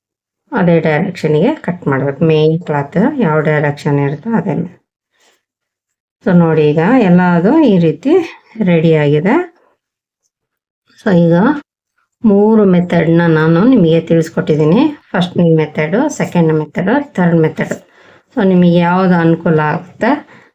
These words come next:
ಅದನ್ನ ಟ್ರೈ ಮಾಡ್ಬಿಟ್ಟು ನೀವು ನೆಕ್ಸ್ಟು ನನಗೆ ಕಾಮೆಂಟ್ ಮಾಡಿ ತಿಳಿಸಿ ಫ್ರೆಂಡ್ಸ್, ಯಾವ ಮೆಥಡ್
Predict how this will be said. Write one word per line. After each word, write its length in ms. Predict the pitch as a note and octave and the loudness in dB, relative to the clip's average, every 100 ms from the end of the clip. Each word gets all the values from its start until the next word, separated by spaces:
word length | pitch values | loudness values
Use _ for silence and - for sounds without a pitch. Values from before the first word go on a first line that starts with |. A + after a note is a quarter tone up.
| _ - | _ -4
ಅದನ್ನ 300 | F3 F3 F3+ G3 - _ | 0 2 2 -2 -8 _
ಟ್ರೈ 200 | - F#3 G#3+ | -4 0 2
ಮಾಡ್ಬಿಟ್ಟು 520 | F#3 E3 D#3 D#3 E3 | 2 0 0 -2 0
ನೀವು 280 | D#3+ D#3 E3+ A#3 - - _ - | 2 2 2 0 -4 -10 _ -6
ನೆಕ್ಸ್ಟು 380 | F3 F3 - G3 A3 C4 _ _ _ _ _ _ _ - _ | -6 -6 -4 -2 0 -4 _ _ _ _ _ _ _ -20 _
ನನಗೆ 340 | G#3+ F3+ E3+ A#3+ | -2 2 2 0
ಕಾಮೆಂಟ್ 440 | C#4+ F3 F3+ F3 F3 | 0 0 2 2 0
ಮಾಡಿ 280 | E3+ D#3 C4+ E4 - _ _ _ - | -2 0 0 -2 -6 _ _ _ -4
ತಿಳಿಸಿ 340 | F#3 E3 E3+ | -2 -2 -2
ಫ್ರೆಂಡ್ಸ್, 360 | D#3+ - D#3+ - | -4 -2 -2 -2
ಯಾವ 200 | F3 D#3+ E3 | -2 0 0
ಮೆಥಡ್ 460 | D#3+ D#3 D#3+ D#3 | 0 -2 -4 0